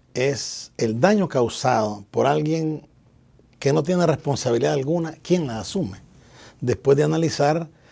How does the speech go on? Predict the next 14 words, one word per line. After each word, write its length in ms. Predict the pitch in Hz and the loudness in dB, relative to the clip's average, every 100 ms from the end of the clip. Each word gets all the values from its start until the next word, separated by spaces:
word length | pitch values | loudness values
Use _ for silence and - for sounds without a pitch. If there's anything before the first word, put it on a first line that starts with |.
| - _ | -20 _
que 120 | - 135 | 2 4
hay 80 | |
una 140 | 139 160 | 4 2
asimetría 800 | - - 139 117 101 151 160 135 | -2 -2 -4 -2 0 2 2 2
no 160 | 156 | 0
total 360 | 165 151 156 143 | 0 0 0 -2
ni 100 | 123 | -2
grande, 400 | 127 139 120 104 | -2 -2 -4 -6
sino 280 | - 110 110 | -4 -4 -2
que 100 | 139 | -4
absoluta 800 | - - 110 139 147 - 98 - | -4 -2 0 2 0 -2 -12 -8
en 140 | 107 | -6
la 80 | 104 | -6
concesión. 680 | - 98 - - 151 165 | -6 -8 -6 -2 0 -2